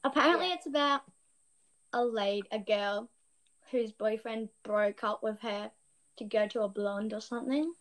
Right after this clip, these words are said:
Speaker 2: I'm pretty sure, okay, so I do know this because my sister likes it, and it's by Olivia someone who's in the show, um, well, I actually saw her first in Bizarre Bark, and then she was in High School Musical, the musical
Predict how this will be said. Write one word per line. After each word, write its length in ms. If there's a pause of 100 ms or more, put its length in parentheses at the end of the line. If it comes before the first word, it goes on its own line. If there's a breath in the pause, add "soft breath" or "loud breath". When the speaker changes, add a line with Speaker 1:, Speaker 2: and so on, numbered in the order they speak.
(440)
Speaker 2:
I'm 100
pretty 180
sure, 200
okay, 300 (260)
so 180 (140)
I 80
do 300
know 200
this 200 (140)
because 260
my 100
sister 320
likes 320
it, 100 (140)
and 320 (400)
it's 160
by 360 (120)
Olivia 720 (100)
someone 260 (1300)
who's 200
in 160
the 60
show, 600
um, 640 (1500)
well, 280 (160)
I 100
actually 320 (100)
saw 180
her 180
first 240
in 80
Bizarre 280
Bark, 260
and 100
then 120
she 140
was 120
in 120
High 200
School 200
Musical, 360
the 80
musical 360